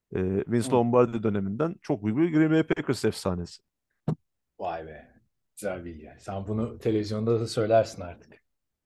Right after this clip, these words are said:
Speaker 2: Draft edilmiş adam.
Speaker 1: <laughs>
Speaker 2: Ha, onu
Speaker 1: Bu
Speaker 2: söylemeyi unuttuk ya. Draft yayınlanıyor şimdi. Draft'a geçelim istersen biraz.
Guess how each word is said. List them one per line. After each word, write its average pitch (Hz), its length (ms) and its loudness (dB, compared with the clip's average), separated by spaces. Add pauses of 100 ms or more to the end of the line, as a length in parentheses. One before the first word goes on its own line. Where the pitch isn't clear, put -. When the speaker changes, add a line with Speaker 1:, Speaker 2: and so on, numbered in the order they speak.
(140)
Speaker 2:
Draft 95 240 -4
edilmiş 87 340 -16
adam. 80 220 -14 (140)
Speaker 1:
<laughs> - 880 -6
Speaker 2:
Ha, 170 120 4
onu 151 100 6
Speaker 1:
Bu 165 60 4
Speaker 2:
söylemeyi 202 420 8
unuttuk 185 300 2
ya. 120 180 4
Draft 131 280 4
yayınlanıyor 156 380 2
şimdi. 107 240 -10
Draft'a 117 240 -2
geçelim 92 260 -4
istersen 87 420 -10
biraz. 135 260 -6